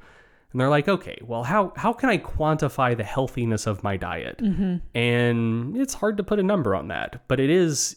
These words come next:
Speaker 1: easy to put numbers on how much of each micronutrient am I consuming.
Speaker 2: Mm-hmm.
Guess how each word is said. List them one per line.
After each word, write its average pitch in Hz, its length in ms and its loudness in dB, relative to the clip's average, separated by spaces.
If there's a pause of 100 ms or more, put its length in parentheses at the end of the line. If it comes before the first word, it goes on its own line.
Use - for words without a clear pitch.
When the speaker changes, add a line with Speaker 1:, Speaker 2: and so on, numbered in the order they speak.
Speaker 1:
easy 147 380 0
to 110 120 -4
put - 260 -4
numbers 104 420 2
on 104 580 0 (220)
how - 160 0
much 135 220 2
of 113 100 -2
each 117 180 -8
micronutrient 104 720 -2
am 160 120 2
I 156 80 2
consuming. 175 640 -2
Speaker 2:
Mm-hmm. 180 340 0